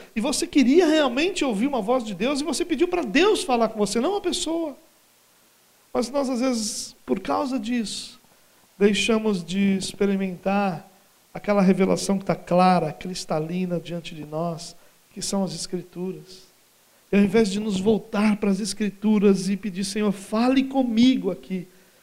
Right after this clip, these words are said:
porque a única realidade inspirada que existe tá aqui.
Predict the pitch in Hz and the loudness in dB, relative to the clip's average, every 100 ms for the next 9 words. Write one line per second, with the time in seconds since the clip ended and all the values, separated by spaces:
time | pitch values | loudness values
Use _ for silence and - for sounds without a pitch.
0 | _ _ _ - 190 226 247 302 269 247 | _ _ _ -6 -2 0 0 0 2 4
1 | 220 226 202 208 202 262 - 302 202 214 | 6 4 2 0 -2 -6 -4 0 2 4
2 | 262 220 190 202 156 165 208 196 - - | 2 2 0 -4 -6 -6 -6 -6 -12 -16
3 | - _ _ 240 240 - 214 220 | -18 _ _ -8 -8 -4 -4 -4